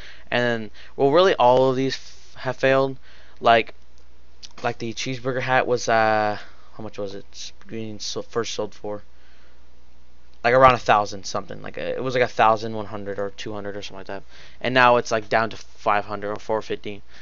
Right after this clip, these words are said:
And then the, uh, November football foul, the C O T M, was, like, five thousand, and now it's only one thousand eight hundred.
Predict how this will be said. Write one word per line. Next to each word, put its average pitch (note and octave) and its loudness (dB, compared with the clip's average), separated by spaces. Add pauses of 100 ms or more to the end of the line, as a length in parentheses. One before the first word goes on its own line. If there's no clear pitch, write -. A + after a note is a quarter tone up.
(380)
And B2 0
then C3 2
the, A#2+ 6
uh, A2+ 6
November A#2 2
football A#2 4
foul, A2+ 4
the G#2 -4 (800)
C - -4
O A#2 2
T A2+ -4
M, A2+ -6 (680)
was, A#2+ 2
like, A2+ 4
five A#2+ 6
thousand, A2 0
and A2+ -2
now A2 2
it's A2+ -2
only A2+ -4
one A2 -4
thousand A2 -2
eight G#2 -8
hundred. A2 -8